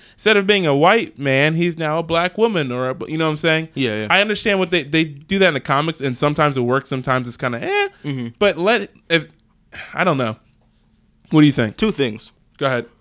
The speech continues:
Speaker 2: Number one, and this is totally not John Boyega related,
Speaker 1: Uh-huh.
Speaker 2: but is there a Hispanic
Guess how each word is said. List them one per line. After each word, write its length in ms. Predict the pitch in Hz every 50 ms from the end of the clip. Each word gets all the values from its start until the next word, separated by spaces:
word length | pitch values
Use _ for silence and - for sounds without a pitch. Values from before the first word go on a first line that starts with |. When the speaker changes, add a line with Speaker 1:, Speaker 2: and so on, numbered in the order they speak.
| _ _ _ -
Speaker 2:
Number 260 | 170 220 247 233 214
one, 400 | 160 123 120 117 107 107 107 110 -
and 100 | 131 143
this 140 | 165 151 -
is 120 | 143 117 _ _ _
totally 340 | - - 202 208 202 196 170 143
not 240 | 135 143 131 -
John 300 | 131 123 131 131 127 131
Boyega 260 | 117 117 117 117 117 110 110
related, 400 | 107 104 107 110 117 135 143 - _ _ _ _ -
Speaker 1:
Uh-huh. 120 | 131 123
Speaker 2:
but 280 | 117 240 208 127 - - _ _ _ _ - _ _ _ _ _ _ _ _ _ _ _ _ _ _ _ -
is 200 | 165 170 - -
there 260 | 196 254 320 403 403
a 60 | 294
Hispanic 920 | 185 - 160 135 - - - - _ - 127 131 139 139 143 135 - -